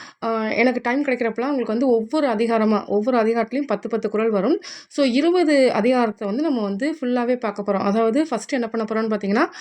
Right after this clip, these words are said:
குறள் வந்துட்டு குறள், குறளோட மீனிங் பார்க்க போறோம். அதுக்கப்புறம் புக்ல அந்த அதிகாரம் எங்க இருக்கு, புக்ல என்னென்ன கொடுத்துருக்காங்க, அதாவது புக்ல வந்து கண்டிப்பா குறளும் பொருளும்,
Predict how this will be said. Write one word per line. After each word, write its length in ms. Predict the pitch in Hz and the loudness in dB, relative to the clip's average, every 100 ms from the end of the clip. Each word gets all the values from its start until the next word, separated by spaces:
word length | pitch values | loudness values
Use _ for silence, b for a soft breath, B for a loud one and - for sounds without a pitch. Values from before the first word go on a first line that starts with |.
| B B B B B - | B B B B B -2
குறள் 340 | 285 311 320 | 2 4 4
வந்துட்டு 360 | 269 226 220 294 | 4 0 -2 -2
குறள், 420 | 254 247 320 - - | 0 2 2 0 -2
குறளோட 360 | 247 254 240 247 | 0 0 0 2
மீனிங் 340 | 240 254 247 | 4 4 2
பார்க்க 300 | 208 196 202 | -4 -6 -2
போறோம். 100 | 269 | -2
அதுக்கப்புறம் 460 | 302 214 220 285 262 | 0 0 0 0 0
புக்ல 340 | 269 - 359 339 233 | -2 -2 -2 0 0
அந்த 320 | 226 240 302 | 0 2 2
அதிகாரம் 540 | 202 226 247 233 285 | 2 2 2 2 2
எங்க 300 | 220 220 247 | 2 2 2
இருக்கு, 280 | 214 - 294 403 B B B 247 | 0 0 -2 -2 B B B -8
புக்ல 240 | 262 339 | 0 4
என்னென்ன 240 | 285 262 262 | 4 4 2
கொடுத்துருக்காங்க, 520 | 254 226 220 214 196 | -2 -6 -2 0 2
அதாவது 360 | 190 214 226 247 | 2 2 2 0
புக்ல 260 | 233 277 | 0 0
வந்து 200 | 247 254 | 0 0
கண்டிப்பா 340 | 233 214 254 254 | -2 -2 -4 -2
குறளும் 300 | 233 240 269 | 0 0 0
பொருளும், 320 | 240 226 240 | -2 -2 -4